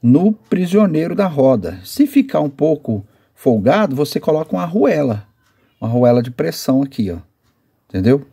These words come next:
Tá vendo aqui que ela, é, tem uma parte que não tem rosca, tá vendo?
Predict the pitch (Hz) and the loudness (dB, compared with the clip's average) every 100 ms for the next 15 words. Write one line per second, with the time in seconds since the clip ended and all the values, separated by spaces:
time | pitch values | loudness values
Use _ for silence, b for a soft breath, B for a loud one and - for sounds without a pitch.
0 | _ 107 101 110 107 - 127 - 185 - | _ -4 0 0 0 -2 -4 -2 -6 -6
1 | b b b b b b _ - 98 110 | b b b b b b _ -2 2 2
2 | 113 - - - 95 104 104 104 95 - | 0 -6 -20 -14 -6 -2 -2 -2 -8 -6
3 | 107 107 143 147 110 98 - - - _ | -4 -2 -2 -2 -2 -4 -8 -18 -20 _
4 | _ 80 82 120 131 | _ -8 -4 -4 -4